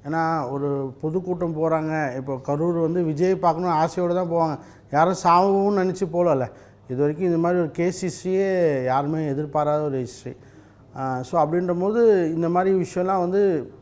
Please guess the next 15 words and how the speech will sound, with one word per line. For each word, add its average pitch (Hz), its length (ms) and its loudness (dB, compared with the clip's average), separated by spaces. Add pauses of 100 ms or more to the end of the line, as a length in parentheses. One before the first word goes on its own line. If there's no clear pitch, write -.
அ, 147 40 -2
ப்ரிகாஷன்ஸ் 160 600 -2
எடுக்கணும். 143 340 -6 (380)
என்னை 151 180 -2
பொறுத்த 170 260 -2
வரைக்கும் 196 220 2
ரோட் 190 340 4
ஷோவே 208 340 2
பேன் 190 280 0
பண்ணணும்னு 185 280 -4
சொல்ல 143 220 -6
வரேன். - 460 -16
ரோட் 170 260 -2 (100)
ஷோ 196 120 0
எதுக்கு? 156 320 -6